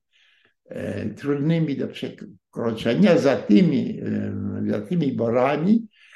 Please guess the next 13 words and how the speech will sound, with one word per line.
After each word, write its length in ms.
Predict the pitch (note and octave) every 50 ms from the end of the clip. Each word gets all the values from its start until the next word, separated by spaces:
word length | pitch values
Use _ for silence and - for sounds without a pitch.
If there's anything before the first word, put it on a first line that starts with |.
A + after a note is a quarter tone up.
| - _ _ -
mieszka 540 | B2+ C3+ F3 G3+ G3+ - - - - G3+ A3
już 160 | G#3+ F3 -
zupełnie 560 | F3 E3+ - - G3 A3 G3+ G3 G3 G3 G3+
inna 360 | - - F#3+ G3 F#3+ F#3 F3
rasa 360 | E3+ G3 F#3 F3 - - G#3
ludzi. 340 | G3 - G#3 - - - - - - _ _ _ _ _ _ _ _ _ _ _ _ _ _ _ _ _ _ _ _ _ _ _ _ -
Inna, 360 | - D#3 G3 F#3+ G3 G3 F#3 E3 - G#3+ G#3 -
inne, 400 | G3+ F#3 G3 F#3+ G3 G3 G3 G#3 G3+ G#3 -
inne, 380 | - G3+ G3 G3 G3+ G#3+ G3+ G3+ - - - - _ - A#3+ A#3+ - - - - _ - - _ _ _
typowe 580 | - B2 - - C#3+ D#3+ F#3 G3 G#3+ F#3 F3+
azjatyckie, 880 | E3+ C#3+ A#2+ - C3 A#2 G#2+ - - F2 F2 - - - - E2+ F2 E2+ - - - - _
jeżeli 400 | - B2+ C3 A#2+ D#3+ D#3+ D#3 B2+
Słowianie 880 | - - - C3 C3+ C3 B2 C3 C3+ B2+ C3 B2+ A2+ G#2+ G#2 G2+ G2+ -